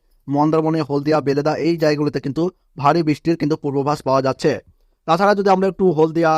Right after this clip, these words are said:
গঙ্গাসাগর, নামখানা, কাকদ্বীপ, হলদিবাড়ি, এদিকে শ্যামনগর, গজবা, বারুইপুর, জয়নগর, মাঝিপুর, তমলুক, কোলাঘাট, উলুবেড়িয়া, বালিচক, খড়গপুর,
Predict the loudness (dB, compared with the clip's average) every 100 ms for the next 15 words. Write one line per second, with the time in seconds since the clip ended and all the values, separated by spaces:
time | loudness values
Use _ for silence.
0 | -2 _ _ -4 0 0 -2 -2 0 0
1 | 0 0 0 0 0 0 0 -2 -4 -6
2 | -8 -6 -2 0 0 0 -4 _ _ _
3 | -4 0 -2 0 0 2 0 0 -2 -6
4 | _ _ _ 0 0 2 4 4 2 _
5 | _ -2 0 -2 -4 0 0 0 0 0
6 | 0 -4 -4 -4 -4 -8 _ _ _ 0
7 | 2 2 -2 -2 0 0 2 2 2 -4
8 | -2 0 0 0 -2 -8 _ -18 0 0
9 | 0 0 0 0 -4 -4 -4 -8